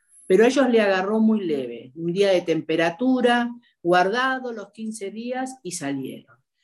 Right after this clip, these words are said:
Pero yo sí que conozco mucha gente que realmente la ha pasado muy mal con la enfermedad. Entonces no se podía jugar con eso. Eso es lo que yo veo mal en la gente. No se podía jugar que era una gripecita, que te sanaba, que no, ¿por qué te vas a vacunar? Eso me pareció una cosa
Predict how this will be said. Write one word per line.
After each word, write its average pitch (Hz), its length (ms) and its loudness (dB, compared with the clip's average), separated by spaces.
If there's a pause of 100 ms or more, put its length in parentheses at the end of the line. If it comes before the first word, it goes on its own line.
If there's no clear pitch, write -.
(160)
Pero 165 160 0
yo 277 180 2
sí 302 280 0
que 226 140 -4
conozco 147 400 -6
mucha 143 340 -6
gente 117 360 -6
que 175 100 2
realmente 240 460 6
la 220 100 4
ha 226 60 0
pasado 208 400 -2
muy 226 320 4
mal 208 300 -2
con 127 140 -12
la 117 80 -14
enfermedad. - 420 -20 (280)
Entonces 247 320 2
no 240 100 4
se 240 160 2
podía 220 420 0
jugar 147 360 -4
con 135 200 -8
eso. 117 320 -14 (260)
Eso 175 200 0
es 214 40 4
lo 214 80 4
que 180 80 0
yo 175 180 -2
veo 170 220 2
mal 156 180 0
en 139 140 0
la 131 80 -4
gente. 127 380 -14 (200)
No 233 100 2
se 247 140 4
podía 208 480 4
jugar 190 400 -2
que 185 100 -8
era 170 80 -8
una 170 180 -8
gripecita, 147 880 -8 (260)
que 160 140 -2
te 156 100 -8
sanaba, 151 800 0 (200)
que 165 100 0
no, 170 160 -4
¿por 160 160 -4
qué 175 120 -2
te 170 120 -2
vas 160 200 -2
a 143 160 -4
vacunar? 151 340 -8
Eso 247 160 0
me 254 100 2
pareció 175 320 -4
una 196 180 -4
cosa 190 380 -4